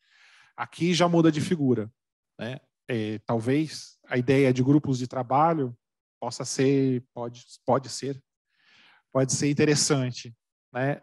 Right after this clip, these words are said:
É, não, não fazer mudanças radicais, mas ir fazendo as mudanças ao, aos poucos, a partir de uma discussão aprofundada em grupos de trabalho,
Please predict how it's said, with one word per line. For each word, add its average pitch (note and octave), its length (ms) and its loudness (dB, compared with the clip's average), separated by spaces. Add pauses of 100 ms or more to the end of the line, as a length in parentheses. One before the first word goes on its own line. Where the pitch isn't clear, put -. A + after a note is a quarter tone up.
(160)
É, A#2+ 420 -2
não, C#3 200 -2
não B2+ 560 -8
fazer D3 340 0
mudanças C#3 480 2
radicais, C#3 600 0
mas C3 200 -8
ir C#3 120 -10
fazendo C#3 460 -4
as C#3 80 -2
mudanças C#3 600 -4
ao, D3 220 2 (160)
aos C#3 180 -2
poucos, D#3 600 0 (460)
a C#3 100 -4
partir D#3+ 580 2
de C#3 100 2
uma C#3+ 160 0
discussão - 420 -6
aprofundada C#3+ 1040 -2 (220)
em D#3+ 260 -4
grupos E3 400 -2
de D#3+ 100 -8
trabalho, A#2 640 -4